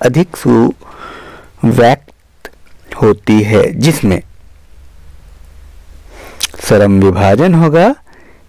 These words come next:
या श्रम विभाजन नहीं होगा। सामाजिक भूमिकाएं उत्तरदायी हैं समाज के निर्बाध कार्य के लिए या सामाजिक विघटन के लिए।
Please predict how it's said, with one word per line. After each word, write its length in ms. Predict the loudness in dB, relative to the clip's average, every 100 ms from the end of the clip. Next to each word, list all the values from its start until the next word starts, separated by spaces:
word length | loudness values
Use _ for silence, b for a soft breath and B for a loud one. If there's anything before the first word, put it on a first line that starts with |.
| -2
या 120 | 0
श्रम 380 | 0 0 2 2
विभाजन 420 | 0 0 2 2
नहीं 420 | 4 4 2 2
होगा। 360 | 0 -2 -2 -6 -16 -20 -20 -20 -20 -20 -20 -20 -20 -20 -20 -20 -20 -20 -20 -20 -20 -20 -20 -20 -20 -20 -20 -20 -20 -20 -20 B B B B B B -20 -20 -20 -20 -20 -20 -20 -12
सामाजिक 760 | -4 0 0 2 0 0 -2
भूमिकाएं 880 | 0 2 2 0 0 0 2 2 0 -2
उत्तरदायी 840 | -4 -4 -2 0 0 2 2 4 2
हैं 440 | 2 0 0 -2 -8 B B B -4
समाज 460 | 0 2 2 0 -2
के 160 | -2
निर्बाध 720 | 2 2 0 0 2 2 0 -6 -10 0
कार्य 260 | 2 2 -2
के 100 | 0
लिए 460 | 2 2 4 2 0 _ B B B -2
या 100 | -2
सामाजिक 640 | 0 0 2 2 0 0
विघटन 560 | 0 0 0 -2 -2 0
के 160 | 0
लिए। 320 | -2 -2 -4